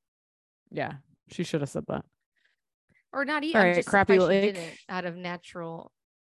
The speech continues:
Speaker 2: her natural ways. It's just fa-,
Speaker 1: I don't
Speaker 2: she's
Speaker 1: think she has that in
Speaker 2: fascinating.
Speaker 1: her. Yeah, she is.
Speaker 2: Then how could you, I don't know, then, then to be a powerhouse in fashion in New York City of all places,
Speaker 1: Yeah.
Speaker 2: you just picture, uh,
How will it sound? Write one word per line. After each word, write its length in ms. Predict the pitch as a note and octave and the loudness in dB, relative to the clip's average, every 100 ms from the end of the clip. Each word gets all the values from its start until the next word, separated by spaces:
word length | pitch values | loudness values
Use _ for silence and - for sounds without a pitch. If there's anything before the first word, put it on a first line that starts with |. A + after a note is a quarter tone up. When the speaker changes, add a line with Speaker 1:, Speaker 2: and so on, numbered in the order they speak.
| _ | _
Speaker 2:
her 180 | - F3+ | -14 -10
natural 840 | F3 F#3 - - F3 E3+ E3+ E3+ - | -8 -8 -10 -14 -12 -12 -12 -16 -10
ways. 520 | F3+ F3+ E3 E3 - _ _ | -4 -2 -4 -8 -18 _ _
It's 180 | - G#3 | -14 -12
just 220 | A3+ G3 | -12 -16
fa-, 60 | - | -6
Speaker 1:
I 40 | E3 | -4
don't 80 | G3 | -4
Speaker 2:
she's 60 | |
Speaker 1:
think 60 | G#3+ | -2
she 40 | A#3+ | 2
has 160 | G3 G3+ | 4 4
that 140 | G3 | 2
in 140 | G3+ A#3 | 2 0
Speaker 2:
fascinating. 100 | F3 | -4
Speaker 1:
her. 200 | - - _ _ _ _ | -10 -14 _ _ _ _
Yeah, 220 | - D#3+ | 0 0
she 280 | C3 - - | 0 -4 -2
is. 240 | D3+ C3+ - | 0 0 -4
Speaker 2:
Then 180 | A#3 A3+ | -8 -6
how 160 | D#4 | -8
could 220 | - D4 B3+ | -10 -12 -14
you, 100 | - - | -16 -14
I 80 | A3+ | -10
don't 180 | B3 | -8
know, 260 | A#3+ G#3 F3 E3+ - | -6 -4 -6 -12 -16
then, 240 | G#3 G3+ | -14 -10
then 160 | G#3+ G#3 | -10 -10
to 100 | G3 | -10
be 120 | G#3 | -8
a 60 | F3+ | -8
powerhouse 500 | - A#3+ A3+ G3+ F3 | -6 -6 -4 -8 -10
in 80 | E3 | -18
fashion 380 | - A3+ A#3 - | -12 -10 -10 -14
in 140 | F#3 F3+ | -14 -10
New 60 | |
York 180 | G#3+ G#3 | -10 -12
City 260 | - A#3 G3+ | -12 -10 -8
of 100 | F3 | -8
all 120 | F3 | -10
places, 720 | F3 - G#3 G#3+ E3+ E3 - _ _ _ _ _ - | -10 -6 -6 -8 -12 -18 -20 _ _ _ _ _ -6
Speaker 1:
Yeah. 220 | D#3+ C#3 | -4 -4
Speaker 2:
you 60 | G3+ | -6
just 200 | G3 - | -12 -2
picture, 640 | - A3 - G3 F3 E3+ _ _ _ _ _ _ _ _ _ _ _ _ - | -2 -2 -10 -8 -8 -10 _ _ _ _ _ _ _ _ _ _ _ _ -20
uh, 160 | - | -18